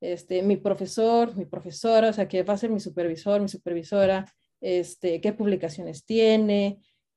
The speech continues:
este, cuántos estudiantes tiene su laboratorio, ese tipo de cosas son bastante más importantes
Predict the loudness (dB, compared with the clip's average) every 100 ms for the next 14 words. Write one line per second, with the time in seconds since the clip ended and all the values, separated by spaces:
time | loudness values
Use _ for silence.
0 | _ -6 -6 -6 -4 -2 -2 -6 -4 0
1 | 0 -2 -4 -4 -4 -6 -4 -2 -2 2
2 | 4 6 4 2 -4 -6 -4 -4 -4 -8
3 | -8 -6 -4 -6 -6 -2 -2 -2 -4 -2
4 | 0 0 2 0 0 -4 -8 -4 -4 -4
5 | -8 -8 -12